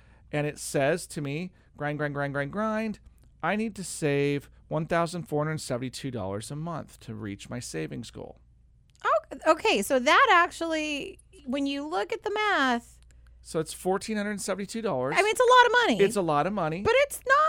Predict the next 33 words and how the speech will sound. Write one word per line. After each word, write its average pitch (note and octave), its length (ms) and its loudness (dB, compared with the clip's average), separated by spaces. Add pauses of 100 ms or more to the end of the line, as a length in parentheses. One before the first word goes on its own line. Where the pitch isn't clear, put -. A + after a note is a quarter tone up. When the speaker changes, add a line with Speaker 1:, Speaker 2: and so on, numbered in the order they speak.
Speaker 1:
Okay. G#3 240 2
Speaker 2:
like E4 240 4
it's D4+ 200 -2
ten C#4+ 300 4
grand C4+ 300 4
a - 40 4
month. A3 380 4
Speaker 1:
Now, E3 120 4
here's G#3 340 0
what A#3+ 140 2
happens, G#3+ 460 -2
though. A2 160 -4
Watch C3+ 400 0
what A3 120 0
happens E3+ 380 -4
if D3+ 140 -6
I C#3 100 0
go C3 300 0
from B2+ 360 -4 (140)
eight D3 240 -2
percent D3+ 520 -6
to C#3 100 -12
ten D#3 340 -4
percent. A#2 460 -10
What C3 100 -2
do D3+ 60 0
you, D#3 100 -4
how D3 80 -2
many E3+ 160 -4
years E3 220 -4
do D3 100 -10
you C#3+ 60 -8
think, C#3+ 260 -6